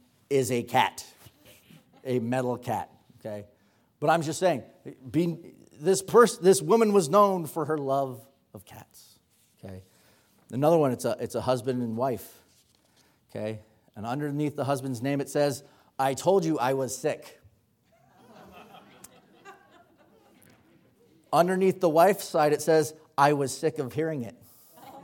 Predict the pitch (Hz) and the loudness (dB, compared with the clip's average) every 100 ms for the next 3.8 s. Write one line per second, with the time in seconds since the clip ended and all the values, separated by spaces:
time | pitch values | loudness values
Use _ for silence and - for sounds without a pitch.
0 | - - - - - 679 - - - - | -20 -20 -20 -20 -20 -20 -20 -20 -20 -20
1 | - _ - _ _ _ _ _ _ _ | -20 _ -20 _ _ _ _ _ _ _
2 | - 226 240 277 269 247 247 240 233 240 | 4 10 12 10 6 4 4 6 6 4
3 | 220 202 180 180 196 214 196 | 4 4 2 2 4 4 2